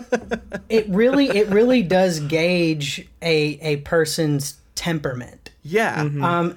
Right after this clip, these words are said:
Speaker 2: because
Speaker 1: They don't have to
Speaker 2: we have
Speaker 1: like it. <laughs>
Speaker 2: No, and we've had plenty of people go, "Oh, it's not my favorite. Oh, I,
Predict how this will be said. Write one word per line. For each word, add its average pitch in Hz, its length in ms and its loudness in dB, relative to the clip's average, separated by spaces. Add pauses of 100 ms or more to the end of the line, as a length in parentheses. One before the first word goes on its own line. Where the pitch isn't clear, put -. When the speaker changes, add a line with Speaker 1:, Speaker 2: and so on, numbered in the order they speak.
Speaker 2:
because 185 320 0
Speaker 1:
They 208 60 4
don't - 120 2
have 220 240 -2
to 151 100 0
Speaker 2:
we 226 140 2
have 226 120 2
Speaker 1:
like 214 200 -2
it. 202 300 -8 (520)
<laughs> 214 60 -2 (720)
Speaker 2:
No, 254 440 2
and 233 180 2
we've 311 140 4
had 247 240 -2
plenty 262 320 0
of 247 80 0
people 214 320 0
go, 208 400 2
"Oh, 247 480 4
it's - 400 -8
not 214 180 -2
my 190 140 -2
favorite. 214 680 0
Oh, 214 340 0
I, 180 320 0